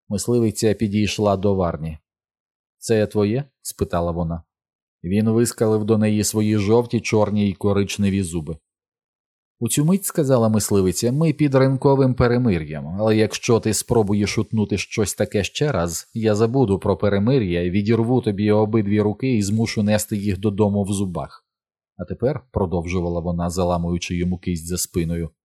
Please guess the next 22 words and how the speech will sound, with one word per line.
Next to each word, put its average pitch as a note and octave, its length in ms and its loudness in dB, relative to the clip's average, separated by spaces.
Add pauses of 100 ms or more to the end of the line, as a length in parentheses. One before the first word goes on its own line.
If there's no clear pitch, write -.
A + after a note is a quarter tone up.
(140)
ввічливо G2+ 720 0
попроси F#2+ 500 -2
пробачення. D#2+ 720 -4 (520)
«А!» - 480 -6 (240)
скрикнув F2 640 -6
Варні. D2+ 360 -6 (480)
«Так-так», C#3 600 -4 (120)
підбадьорила A2+ 640 2
вона. G2 320 0 (800)
Він A#2 220 0
виплюнув G#2+ 500 2
слова G2 360 2
так, G#2 320 -2
ніби G2+ 280 2
вони F#2+ 320 2
його F#2 240 2
душили. E2+ 520 -4 (460)
«Пробач F#2 560 -6
мені». A2 280 -14 (1080)
Вона A#2+ 300 0
відпустила F2+ 720 -2
його. F2+ 340 -6